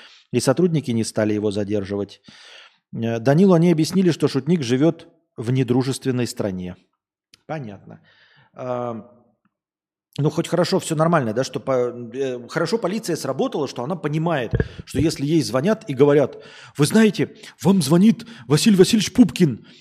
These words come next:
э, тысяч девятьсот, э, восемьдесят восьмого года рождения, э,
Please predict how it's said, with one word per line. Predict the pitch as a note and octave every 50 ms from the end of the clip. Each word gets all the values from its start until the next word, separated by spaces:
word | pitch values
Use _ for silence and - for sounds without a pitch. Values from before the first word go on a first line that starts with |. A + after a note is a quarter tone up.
| - - _ _ _
э, | - D3 D3 C#3+ C#3+ C#3+ C#3+ C#3+ C#3 B2 - - -
тысяч | G#3 F#3+ C#3+
девятьсот, | D#3 F#3+ F3+ - G#3 G3 - - - - - - - -
э, | - D3+ D#3 D#3 D#3 D#3 D#3 E3+ E3+ F3+ F3
восемьдесят | E3+ D3+ F#3+ F#3 F3 E3+ - F3+
восьмого | F#3+ - F#3 G#3 F#3 E3+
года | F3+ F3+ E3+
рождения, | E3 D3+ C3 C3 B3 B3 A#3 A#3 G#3+ F#3 - - - - _ _ _ _ _
э, | D3+ D3 D3 D3 D3 C#3+ C#3+ C#3+ C#3